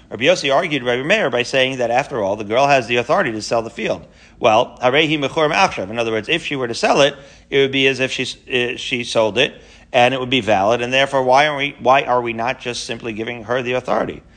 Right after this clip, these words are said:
Well, says the Gemara, Gadol devazvini in, Katana delav batzvini hi lo. That this clause in our Mishnah that Rabbi Yossi, this point that Rabbi Yossi makes, only applies to Gadola, because a Gadola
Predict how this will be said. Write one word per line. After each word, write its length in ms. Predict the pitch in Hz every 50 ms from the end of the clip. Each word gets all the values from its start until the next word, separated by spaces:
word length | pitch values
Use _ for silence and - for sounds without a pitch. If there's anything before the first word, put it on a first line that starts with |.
| - - - _ -
Well, 180 | - 104 98 101
says 260 | 98 - 131 135 131 113
the 80 | 117
Gemara, 280 | 101 104 160 185 135 98
Gadol 300 | 92 92 107 143 156 131
devazvini 600 | 113 98 101 85 76 - 92 135 165 160 143 120
in, 380 | 160 208 233 185 147 139 147
Katana 360 | 143 - - 151 175 214 175 127
delav 340 | 117 123 151 196 226 202
batzvini 680 | 175 156 147 - - 139 139 135 139 139 131 139 139 135
hi 60 | 131 -
lo. 420 | 92 87 85 87 85 82 82 - _ - - - _ _ -
That 440 | 131 120 120 120 - - - - 101
this 520 | 101 143 202 180 - - - - - - - _ _ _ _ _
clause 460 | - - 151 160 170 175 156 127 110
in 100 | 123 117
our 140 | 113 107 107
Mishnah 280 | 139 175 156 - 123
that 100 | 107 104
Rabbi 140 | 101 104 120
Yossi, 260 | 139 147 - - 107
this 140 | 101 101 95
point 300 | - - 147 170 185 175
that 80 | 131 113
Rabbi 160 | 107 104 123
Yossi 240 | 143 147 147 147 113
makes, 460 | 127 165 170 120 110 117 - - - - - - - - _
only 220 | - 254 240 208 165
applies 320 | - 156 156 165 165 -
to 100 | - 165
Gadola, 420 | 135 143 135 160 202 226 165 104
because 240 | 101 117 110 - 123
a 60 | 123
Gadola 680 | 110 120 120 107 135 156 202 208 160 131 123 135 -